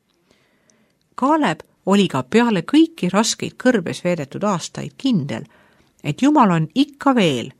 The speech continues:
kardetud vaenlastest tugevam. Tema usk Jumalasse oli kõrbeteekonnal isegi tugevnenud, kuigi ümbruskond ei soosinud seda üldse. Võib-olla tundub sulle samuti,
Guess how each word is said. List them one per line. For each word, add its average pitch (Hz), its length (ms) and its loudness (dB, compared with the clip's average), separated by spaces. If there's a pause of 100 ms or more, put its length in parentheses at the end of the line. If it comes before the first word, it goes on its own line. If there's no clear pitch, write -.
(340)
kardetud 165 560 -4
vaenlastest 127 680 -8
tugevam. - 440 -10 (1400)
Tema 277 220 2
usk 269 300 -2
Jumalasse 160 640 0 (320)
oli 156 220 -2
kõrbeteekonnal 185 1000 2 (140)
isegi 156 320 -6
tugevnenud, 127 720 -6 (760)
kuigi 196 340 2
ümbruskond 160 680 0 (380)
ei 147 140 -2
soosinud 139 560 -2
seda 135 280 -8
üldse. - 420 -6 (1700)
Võib-olla 254 400 4
tundub 220 240 2
sulle 220 320 -2
samuti, 190 460 -2